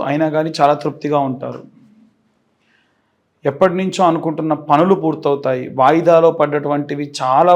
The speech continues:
వరకు పూర్తి చేసేటువంటి క్రమంలో ఉంటారు. అలాగే ముఖ్యంగా ఉద్యోగస్తుల విషయానికి వస్తే జీవితంలో ఎంత సంపాదించాలి, ఎంత, ఎలాంటి పొజిషన్‌కి వెళ్ళాలి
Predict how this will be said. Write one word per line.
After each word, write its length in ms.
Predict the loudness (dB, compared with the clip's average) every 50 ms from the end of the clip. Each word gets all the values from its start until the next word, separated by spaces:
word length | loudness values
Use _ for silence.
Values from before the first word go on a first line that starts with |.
| 4
వరకు 300 | 4 0 0 -2 -2 -2 -2 -2 -4 -2
పూర్తి 340 | -4 -4 -4 -4 -10 -16 -10 -6
చేసేటువంటి 640 | -6 -6 -4 -2 -2 -2 -2 -2 -4 -6 -6 -6 -6
క్రమంలో 360 | -6 -4 -4 -4 -2 -4 -4 -4 -6
ఉంటారు. 320 | -8 -8 -8 -8 -8 -12 -18 _ _ _ _ _ _ _ _ _ _ _ _ _ _ _ _ _ _ _ _ _ _ _ _ _ _ -6 0
అలాగే 340 | 2 2 2 2 2 -2 -2 -2 -4 -6 -8 -14 -18 _ _ _ _ _ _ _ _ _ _ _ _ _ _ _ _ _ _ _ _ _ _ -12 -12
ముఖ్యంగా 480 | -12 -10 -4 -2 -2 0 2 4 4 4 2 0 -8 -12 -10 -10
ఉద్యోగస్తుల 580 | -10 -4 0 0 0 2 0 -4 -2 -2 -2 -2 0 -2
విషయానికి 380 | -2 -2 -2 -2 -2 -2 -4 -6 -6
వస్తే 240 | -6 -4 -4 -2 -2 -2 -4 -8 -14 -20 _ _ _ _ _ _ _ _ _ _ _ _ _ _ _ _ _ _ _ _ _ _ _ _ _ _ _ _ _ _ _ _ _ _ -12 -6 -4
జీవితంలో 680 | -4 -2 -2 -2 -2 -2 -2 -2 -2 0 2 2 2 2 2 -2 -4 -2 -2 -2
ఎంత 180 | -2 0 0 -2 0 0
సంపాదించాలి, 880 | -4 -2 0 2 0 0 0 -2 -6 -6 -4 -2 -2 -2 -2 -4 -8 -8 -10 -12 -16 -20 _ _ _ _ -6 -6 -4 -4
ఎంత, 220 | -4 -4 0 2 2 2 2 2 0 -4 -8 -10 -16 _ _ _ _ _ -20 -14 -12 -10 -6 -4 0
ఎలాంటి 280 | 2 2 2 0 -2 -6 -4
పొజిషన్‌కి 520 | -4 -2 -2 -2 -2 -2 -4 -4 -2 -2 -2
వెళ్ళాలి 400 | -2 0 0 0 0 -2 -4